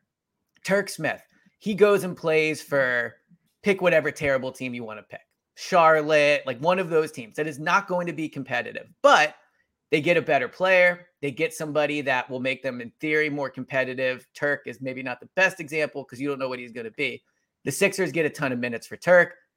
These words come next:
Charlotte gets a player they don't have otherwise that might help them be more competitive. And then in a year, or whatever the lo-, the term of the loan is, the Sixers can take him back if they want. They get a more developed player. They get a player that's played a lot. It really does work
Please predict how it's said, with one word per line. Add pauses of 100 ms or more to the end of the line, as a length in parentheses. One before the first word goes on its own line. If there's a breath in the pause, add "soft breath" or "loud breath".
(220)
Charlotte
gets
a
player
they
don't
have
otherwise
that
might
help
them
be
more
competitive. (340)
And
then
in
a
year,
or
whatever
the
lo-,
the
term
of
the
loan
is, (260)
the
Sixers
can
take
him
back
if
they
want. (160)
They
get
a
more
developed
player.
They
get
a
player
that's
played
a
lot. (540)
It
really
does
work